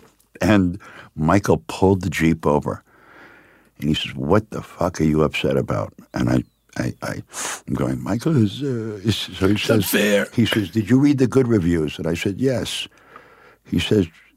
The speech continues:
Speaker 1: "And how did they make you feel?" And I said, "Oh, good." You know, he said, "Did you read the bad reviews?" And I said, "Yeah." He said, "How'd they make you feel?"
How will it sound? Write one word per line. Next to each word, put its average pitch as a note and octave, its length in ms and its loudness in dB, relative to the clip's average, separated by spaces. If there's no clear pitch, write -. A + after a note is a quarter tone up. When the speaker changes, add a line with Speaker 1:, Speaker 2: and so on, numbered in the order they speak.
Speaker 1:
"And F#2+ 140 -2
how A#2+ 100 2
did A#2+ 140 4
they A#2 80 4
make G#2+ 260 2
you A2 80 0
feel?" G#2+ 340 0
And E2 80 0
I D#2+ 100 0
said, D#2+ 260 -2
"Oh, C3 220 -2
good." C#3+ 300 2
You C3+ 80 0
know, A#2+ 100 -4
he B2+ 80 -2
said, A2+ 160 -6
"Did G2 160 -2
you A2+ 80 4
read B2+ 140 4
the G#2+ 80 -2
bad A#2+ 260 4
reviews?" C#3 420 0
And G#2 80 -2
I G#2+ 100 -2
said, G2 220 -6
"Yeah." C3 280 -4
He G#2+ 100 -10
said, G2+ 120 0
"How'd A2 100 2
they A#2+ 80 4
make C3 220 2
you C3 100 0
feel?" C#3 260 0